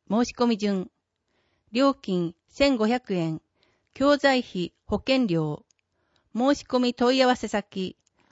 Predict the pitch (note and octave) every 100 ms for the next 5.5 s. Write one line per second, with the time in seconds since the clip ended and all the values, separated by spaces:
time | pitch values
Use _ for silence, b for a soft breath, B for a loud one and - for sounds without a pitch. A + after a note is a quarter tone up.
0 | _ _ G3+ A3+ C#4+ - C#4 B3+ C4+ C4
1 | B3+ B3 A#3+ A#3 G#3 G#3 - C#4 C4+ G#3+
2 | F#3 E3 E3+ E3+ - _ _ - A3 -
3 | C4 - A#3+ A#3+ _ - A3 C#4 C#4+ D4
4 | D4 C#4 - - G3+ F3+ - G3 A#3 C4+
5 | G#3 - - E3